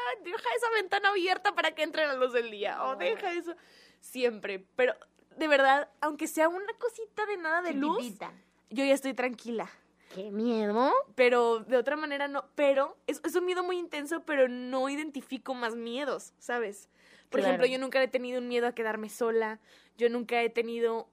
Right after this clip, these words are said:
Speaker 1: a, a la muerte le tenía.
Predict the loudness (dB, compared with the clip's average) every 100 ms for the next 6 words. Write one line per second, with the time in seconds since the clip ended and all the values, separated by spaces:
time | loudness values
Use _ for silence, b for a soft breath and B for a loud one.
0 | _ -6 0 4 6 6 2 -2 -2 -2
1 | -4 -6 -8 -10 -6 -2 0 -2 -4 -6
2 | -6 -8